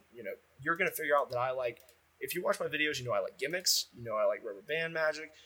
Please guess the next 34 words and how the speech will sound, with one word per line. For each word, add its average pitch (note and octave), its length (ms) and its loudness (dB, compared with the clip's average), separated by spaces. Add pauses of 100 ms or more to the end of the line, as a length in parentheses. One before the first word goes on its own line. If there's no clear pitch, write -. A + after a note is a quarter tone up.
(140)
you C3 120 -8
know B2 100 0
I G#2 80 4
like F#2+ 260 -2
cards. D#3+ 560 0 (260)
Uh, - 100 -6
I D#2+ 120 4
don't D#3 180 2
review D3 300 -4
a C3+ 40 0
ton C#3 240 -6
of A#2+ 140 -6
coin D#3+ 340 -2
magic, D#3+ 440 -2
I A#2 40 -10
don't A2+ 160 -8
review G#2+ 220 -12
a G#2 40 -10
ton - 200 -12
of G#2 80 -14
rope D#3+ 240 2
magic, E3 380 2 (360)
um, C#3+ 120 -6
you A2+ 120 -4
know, G#2 60 0
like F#2+ 160 -2
sponge D#3 380 -2
ball D3+ 180 2
magic D3 420 -2
or A#2+ 60 -8
anything B2+ 240 -8
like A#2 180 -2
that. C3+ 280 6 (760)
But C#3 300 8